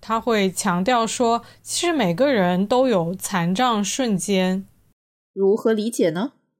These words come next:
Speaker 1: 像老年人会耳背，其实有一些年轻人也挺耳背的，不过就是在一些环境中，年轻人就会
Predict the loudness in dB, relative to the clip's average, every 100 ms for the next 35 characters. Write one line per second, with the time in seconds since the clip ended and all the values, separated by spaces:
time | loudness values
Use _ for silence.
0 | _ _ _ _ -2 0 2 2 2 2
1 | 2 2 2 0 0 0 0 0 0 -2
2 | -2 -2 0 0 0 0 2 0 0 0
3 | 2 2 2 0 0 0 2 2 0 0
4 | -2 -4 -12 -14 -4 0 2 2 0 0
5 | 0 0 0 0 0 2 2 2 0 2
6 | 0 0 -6 -20 -20 _ -2 -2 0 0
7 | 2 2 0 0 0 0 -2 -2 -2 -2